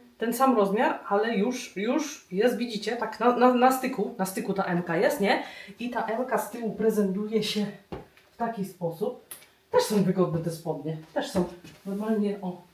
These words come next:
wygodne te spodnie. Najgorzej, jak się ubiera nowe spodnie, nie? Wyciągnięte prosto z pralki. O Chryste Nazarejski. Ja te ciuchy już trochę czasu mam. I ja ten sweter nagrywałam we vlogu. I jedna z was napisała mi komentarz, w którym określiła, z czym kojarzy jej się ten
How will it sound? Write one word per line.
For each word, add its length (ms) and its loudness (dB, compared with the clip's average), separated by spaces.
wygodne 400 0
te 100 -4
spodnie. 540 0
Najgorzej, 360 8
jak 140 6
się 120 0
ubiera 260 6
nowe 200 2
spodnie, 340 -2
nie? 160 2
Wyciągnięte 440 0
prosto 260 -6
z 40 -10
pralki. 420 0
O 120 0
Chryste 420 -2
Nazarejski. 640 -4
Ja 100 4
te 140 0
ciuchy 240 0
już 160 2
trochę 200 -4
czasu 240 -4
mam. 340 -2
I 80 -4
ja 200 6
ten 420 4
sweter 400 0
nagrywałam 460 2
we 100 2
vlogu. 360 -2
I 100 2
jedna 300 2
z 100 -2
was 280 -2
napisała 480 -2
mi 100 -2
komentarz, 580 -2
w 80 -20
którym 400 0
określiła, 840 2
z 120 -14
czym 240 4
kojarzy 400 2
jej 120 2
się 140 -2
ten 320 0